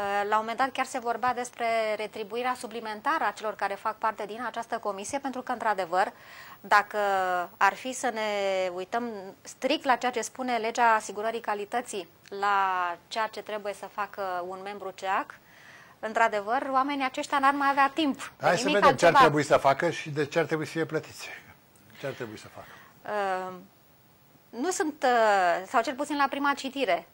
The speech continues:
Speaker 1: uh, nu sunt, uh, foarte multe atribuții trecute în lege, dar, uh, pe umerii lor, uh, practic, uh, stau toate aceste elemente care țin de un management al calității real.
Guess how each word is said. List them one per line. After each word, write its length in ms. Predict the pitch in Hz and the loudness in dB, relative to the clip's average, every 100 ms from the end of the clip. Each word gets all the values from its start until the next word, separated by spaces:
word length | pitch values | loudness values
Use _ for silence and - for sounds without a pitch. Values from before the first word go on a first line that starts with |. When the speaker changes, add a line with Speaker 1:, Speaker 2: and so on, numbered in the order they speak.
| - | -12
Speaker 1:
uh, 220 | 208 214 | -4 -4
nu 100 | 233 | -4
sunt, 300 | 302 285 - | -6 -6 -6
uh, 680 | 226 208 190 180 175 170 165 | -6 -2 -2 0 0 0 -2
foarte 280 | - 220 233 | -4 -4 -6
multe 220 | 220 208 | -10 -4
atribuții 500 | 196 190 196 208 - | -4 -4 -8 -10 -10
trecute 420 | 202 196 208 - 202 185 170 165 160 160 | -8 -8 -8 -6 -4 -2 -4 -4 -8 -10
în 200 | - 180 170 | -12 -12 -6
lege, 380 | 185 185 262 285 | -6 -4 -2 -2
dar, 480 | 247 202 196 285 320 - - - - - | 2 4 4 2 -4 -16 -20 -20 -16 -6
uh, 720 | 220 208 202 190 185 175 170 _ _ _ | -4 -2 0 0 0 -2 -6 _ _ _
pe 100 | 220 208 202 - | -6 -6 -6 -12
umerii 420 | 220 254 262 240 | -8 -2 -2 -2
lor, 200 | 220 240 | -2 -2
uh, 720 | 262 254 247 233 220 208 202 190 _ _ _ | -2 -2 0 0 0 0 -2 -6 _ _ _
practic, 480 | - 240 240 254 247 240 | 0 0 0 -8 -6 -4
uh, 60 | 226 220 208 208 | -2 -2 -4 -4
stau 200 | - 233 | -2 0
toate 220 | 269 240 | 0 -2
aceste 280 | 240 254 226 | -4 -4 -4
elemente 360 | 214 240 247 | -4 -6 -6
care 240 | 240 214 208 | -4 -4 -6
țin 280 | - 240 233 | -10 -10 -4
de 180 | 240 247 _ | -4 -6 _
un 180 | - 220 | -12 -8
management 400 | 233 247 240 226 | -6 -6 -8 -6
al 80 | 220 | -6
calității 500 | 214 202 202 220 220 | -4 -8 -8 -10 -6
real. 200 | 202 175 | -2 -4